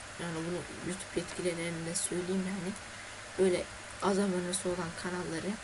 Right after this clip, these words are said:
az abonesi olan kanalları doğru şeyler söyledikçe artı bir abone yapabilirsiniz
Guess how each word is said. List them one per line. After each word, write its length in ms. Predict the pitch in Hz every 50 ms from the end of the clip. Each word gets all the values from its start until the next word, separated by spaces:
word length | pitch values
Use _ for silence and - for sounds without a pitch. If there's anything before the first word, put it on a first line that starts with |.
| - - - - - - - - - - - - -
az 120 | 180 185 180
abonesi 540 | 170 170 170 160 165 160 160 160 - - -
olan 240 | - - - - - - -
kanalları 500 | - - 90 87 - - - 185 - 196 - - - - - - - - - - -
doğru 180 | 190 208 214 208
şeyler 300 | - - 190 175 165 165
söyledikçe 640 | - - - 190 208 214 196 214 - - - - 226 196 - - - -
artı 300 | - 196 196 - - -
bir 80 | 208 190
abone 280 | 180 170 160 165 175 175
yapabilirsiniz 680 | 165 165 - 165 151 156 160 165 - - - 156 156